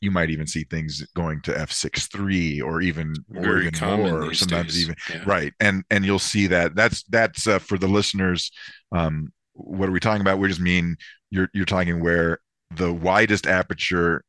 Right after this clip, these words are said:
Speaker 1: is like F four at the wide end, but as you zoom out, the ap-, the widest aperture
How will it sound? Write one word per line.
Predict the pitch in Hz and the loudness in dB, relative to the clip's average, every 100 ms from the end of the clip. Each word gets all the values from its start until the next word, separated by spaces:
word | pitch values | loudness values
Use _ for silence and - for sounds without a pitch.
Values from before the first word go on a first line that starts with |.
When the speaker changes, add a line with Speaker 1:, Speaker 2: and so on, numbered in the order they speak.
| _ _ _ | _ _ _
Speaker 1:
is | - 82 | -4 -2
like | 92 82 80 | 0 0 0
F | 87 90 | -2 -4
four | - 104 104 95 87 85 | -4 -2 2 2 2 0
at | 87 - | -2 -2
the | |
wide | 76 85 101 107 | -2 0 2 2
end, | 85 78 78 - - | 0 -2 -6 -14 -8
but | 90 | 0
as | 90 82 | 0 0
you | 82 | -4
zoom | 78 98 98 | -2 0 2
out, | 104 95 87 | 2 2 2
the | 87 | 0
ap-, | 87 - | -2 -2
the | 87 | -4
widest | 85 90 85 82 | 0 0 0 0
aperture | 87 92 - - 87 | -2 -2 -4 0 0